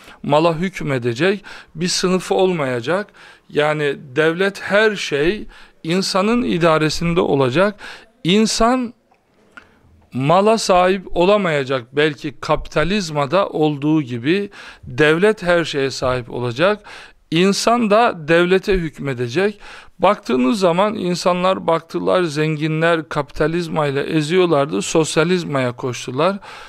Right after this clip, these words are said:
Öte tarafta kapitalizmaya bakıyorsunuz, mutlak manada mal, mülkiyet noktasında insanlara hürriyet veriyor. Önünü sonuna kadar açıyor. İnsanlar burada mala,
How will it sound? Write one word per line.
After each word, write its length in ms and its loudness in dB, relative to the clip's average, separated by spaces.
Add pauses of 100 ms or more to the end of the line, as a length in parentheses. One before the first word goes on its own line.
(240)
Öte 300 2
tarafta 500 0
kapitalizmaya 920 -2
bakıyorsunuz, 800 -4 (320)
mutlak 540 0
manada 720 0 (340)
mal, 460 0
mülkiyet 580 0
noktasında 680 -6
insanlara 720 0
hürriyet 600 -2
veriyor. 440 -8
Önünü 340 -2
sonuna 400 -4
kadar 360 -6
açıyor. 500 -6 (400)
İnsanlar 720 0
burada 500 -2 (400)
mala, 520 0